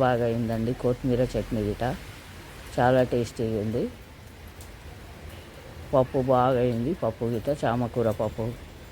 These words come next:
ఇగో నేను తింటున్నా చూడండి. పాపడాలు, పప్పు ఉంటే చాలండి. ఇంత చట్నీ, పెరుగు ఇవన్నీ ఉంటే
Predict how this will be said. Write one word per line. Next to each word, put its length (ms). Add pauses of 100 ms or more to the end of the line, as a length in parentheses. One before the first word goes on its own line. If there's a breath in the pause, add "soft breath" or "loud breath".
(420)
ఇగో 120 (100)
నేను 180
తింటున్నా 480
చూడండి. 480 (960)
పాపడాలు, 600 (140)
పప్పు 280 (120)
ఉంటే 200 (100)
చాలండి. 500 (440)
ఇంత 140 (140)
చట్నీ, 360 (480)
పెరుగు 420 (960)
ఇవన్నీ 420
ఉంటే 220